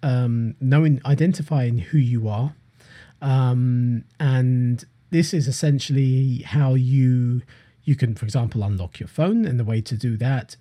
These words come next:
is you look into the phone and you swipe up. So it's not just gonna unlock when it sees you. You have to actually do swipe up. Um, and so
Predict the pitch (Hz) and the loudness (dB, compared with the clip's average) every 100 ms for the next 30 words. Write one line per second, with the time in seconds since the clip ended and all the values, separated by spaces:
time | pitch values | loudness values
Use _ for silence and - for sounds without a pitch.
0 | - 131 123 117 110 - - - - - | -4 0 0 0 -2 -8 -18 -20 -12 -2
1 | 127 123 131 117 110 - 131 117 110 123 | 0 2 -2 -4 -6 -6 -2 -2 -2 -2
2 | 120 107 - - - 139 110 - 110 120 | -2 -2 -4 -8 -6 -4 -4 -4 -6 -6
3 | - - _ - 156 117 104 - 151 - | -10 -20 _ -8 -2 0 -2 -2 -2 -2
4 | 135 131 110 131 123 120 - 110 - - | -4 -2 0 2 2 -2 -6 -8 -6 -2
5 | 123 98 107 107 95 131 139 107 - 120 | -2 -2 -4 -2 -2 -4 -4 -6 -6 -4
6 | 107 107 - - _ _ - 151 - 147 | -2 -4 -14 -20 _ _ 0 2 2 0
7 | 120 110 95 101 - - - _ - 143 | -2 -2 -4 -6 -12 -20 -20 _ -4 0
8 | 131 131 135 131 131 135 135 123 - - | 2 4 4 2 2 2 2 0 -4 -20
9 | _ - 151 143 139 143 135 - _ _ | _ 0 4 6 6 4 2 -4 _ _
10 | - - 170 160 156 | -10 -2 0 2 2